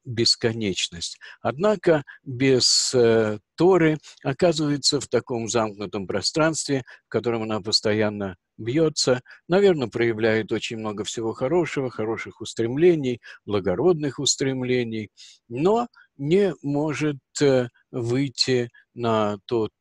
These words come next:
э, путь, который может привести человека и человечество к благу. Давайте посмотрим, вспомним в связи с этим,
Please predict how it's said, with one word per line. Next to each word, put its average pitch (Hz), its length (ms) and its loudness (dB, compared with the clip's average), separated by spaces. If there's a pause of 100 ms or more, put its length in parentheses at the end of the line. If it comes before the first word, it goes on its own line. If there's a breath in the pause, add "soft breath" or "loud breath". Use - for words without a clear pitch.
(120)
э, 110 200 0 (120)
путь, 160 240 -4
который 123 360 -2
может 107 320 -8
привести 101 640 -2 (220 soft breath)
человека 117 800 0 (100)
и 113 320 -2
человечество 98 920 -4 (140)
к 110 140 -10
благу. 92 440 -2 (420 loud breath)
Давайте 165 360 0
посмотрим, 131 540 -2
вспомним 120 480 -6
в 104 40 -4
связи 107 420 -2 (220 soft breath)
с - 160 0
этим, 113 420 0